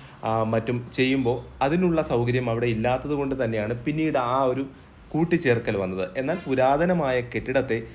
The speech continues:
അങ്ങനെ തന്നെയാണ് അവിടെ സംരക്ഷിച്ചിരിക്കുന്നത്. അതിപുരാതനമായ ഒരു കെട്ടിടത്തോട് കൂട്ടിച്ചേർക്കലുകൾ വരുമ്പോൾ സ്വാഭാവികമായിട്ടും "ഏച്ചു കെട്ടിയാൽ മുഴച്ചു നിൽക്കുമെന്നൊക്കെ" പറയുന്നത് പോലെയാണ്. എന്നാൽ അത്രയ്ക്കൊന്നും അഭംഗി ഉണ്ടാകാതെ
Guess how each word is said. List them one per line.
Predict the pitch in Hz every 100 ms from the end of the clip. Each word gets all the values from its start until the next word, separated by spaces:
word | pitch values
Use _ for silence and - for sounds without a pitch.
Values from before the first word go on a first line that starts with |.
| - -
അങ്ങനെ | 110 120 147 170 170
തന്നെയാണ് | 131 120 127 107 104
അവിടെ | 104 117 -
സംരക്ഷിച്ചിരിക്കുന്നത്. | - 92 95 113 - 123 101 95 90 90 - - - - - - -
അതിപുരാതനമായ | 160 165 180 160 147 143 135 131 127
ഒരു | 127 131 127
കെട്ടിടത്തോട് | 120 120 123 123 123 120 123 131
കൂട്ടിച്ചേർക്കലുകൾ | - - 123 131 160 151 120 107 110 120 117 113
വരുമ്പോൾ | 101 104 104 101
സ്വാഭാവികമായിട്ടും | 107 101 110 123 139 127 104 - 107 - - -
"ഏച്ചു | 120 123 139
കെട്ടിയാൽ | 123 117 117
മുഴച്ചു | 120 120 123
നിൽക്കുമെന്നൊക്കെ" | 131 113 117 113 110 123
പറയുന്നത് | 113 101 107 107
പോലെയാണ്. | 107 104 95 95
എന്നാൽ | 131 151 170 - - -
അത്രയ്ക്കൊന്നും | 123 - 180 180 170 151 151 - - - -
അഭംഗി | 117 117 139 151
ഉണ്ടാകാതെ | 127 113 113 123 123 120 104 139